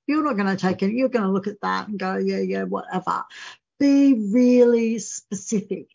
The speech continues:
If it's a house, so this is my, you know, this is my dream. Um, I was asked to do something, um,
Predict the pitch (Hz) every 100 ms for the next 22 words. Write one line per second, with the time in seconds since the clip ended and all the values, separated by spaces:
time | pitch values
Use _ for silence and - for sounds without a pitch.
0 | - 262 196 254 214 - 220 - 202 170
1 | 170 - 269 247 240 - - _ _ _
2 | _ - 277 - 247 208 220 220 226 220
3 | 196 190 190 - 269 - - 202 202 190
4 | 190 202 220 220 - - 202 202 196 190
5 | _ _ - 220 214 202 214 - _ _
6 | - 196 202 190 190 180 180 - - -
7 | 202 185 175 175 - _ - 175 - 202
8 | 196 - 190 190 185 185 180 175 180 -
9 | 175 170 165 165 175 180